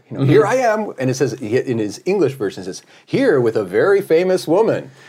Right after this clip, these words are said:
Speaker 2: Yes.
Speaker 1: And, and she's, and, and, and, and so the, uh, spokesman Wang is there, and he said, "Gosh."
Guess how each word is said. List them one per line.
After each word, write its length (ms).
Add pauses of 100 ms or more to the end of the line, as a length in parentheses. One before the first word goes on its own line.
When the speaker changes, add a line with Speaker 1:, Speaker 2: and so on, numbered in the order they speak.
(100)
Speaker 2:
Yes. 320
Speaker 1:
And, 100
and 200
she's, 260
and, 220
and, 180
and, 240
and 240
so 300
the, 340
uh, 60
spokesman 400
Wang 260
is 200
there, 260
and 240
he 100
said, 280 (640)
"Gosh." 560